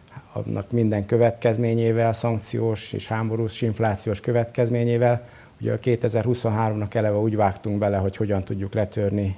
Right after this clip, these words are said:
év végére az inflációt. Egy komoly feladatot jelöltünk ki, hogy ez, ö, legyen tíz százalék alatt az év végére. Hál' Istennek sikerült már október végére, de ezzel a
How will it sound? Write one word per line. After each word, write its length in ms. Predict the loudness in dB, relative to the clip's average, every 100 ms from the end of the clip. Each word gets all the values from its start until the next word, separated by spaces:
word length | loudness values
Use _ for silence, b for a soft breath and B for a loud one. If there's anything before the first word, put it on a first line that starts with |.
| -2
év 180 | -2 0
végére 600 | 0 2 2 2 0 -2 B B B B B
az 160 | -4
inflációt. 720 | -2 0 2 0 2 2 2
Egy 120 | 0 2
komoly 280 | 4 4
feladatot 560 | 6 6 6 4 0 0
jelöltünk 560 | 0 2 0 -2 -6 -2
ki, 140 | 0
hogy 240 | 0 0
ez, 260 | 0 0 -2
ö, 520 | -2 0 2 2 2 2
legyen 460 | 2 2 0 -2 -6 B B B B
tíz 160 | 2 2
százalék 600 | 6 4 6 4 4 4
alatt 280 | 4 4 0
az 120 | -2
év 180 | 0 2
végére. 380 | 2 4 4 6
Hál' 140 | 4
Istennek 380 | 2 -2 -2 -2
sikerült 560 | -2 -4 -2 0 0 -2
már 360 | -2 0 -2 -6 B B B B
október 540 | -2 0 4 6 6 6
végére, 800 | 4 6 6 8 8 6 2 -6 -2
de 80 |
ezzel 380 | 0 2 4 4
a 320 | 4 2 0